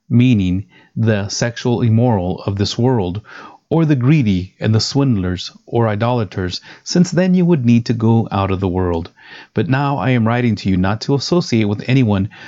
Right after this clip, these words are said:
who bears the name of brother if he is guilty of sexual immorality or greed, or is an idolater, reviler, drunkard, or swindler, not even to eat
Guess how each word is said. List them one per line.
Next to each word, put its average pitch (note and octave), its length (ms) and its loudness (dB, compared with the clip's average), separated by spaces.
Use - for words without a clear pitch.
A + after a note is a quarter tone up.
who B2 160 0
bears B2 400 0
the F3 80 2
name A2+ 320 2
of A2 160 0
brother F#2 440 -2
if G2 120 -2
he A2 140 2
is F#2+ 140 -2
guilty A#2 340 -2
of B2 100 -2
sexual - 380 -4
immorality G2 580 -2
or A#2 160 2
greed, A2+ 480 0
or C3+ 180 2
is B2 160 0
an B2 80 2
idolater, A#2 640 0
reviler, A2+ 760 0
drunkard, E3 400 -2
or E3+ 60 0
swindler, G2 560 0
not D#3 200 -2
even E3+ 240 2
to E3 100 0
eat F3+ 260 2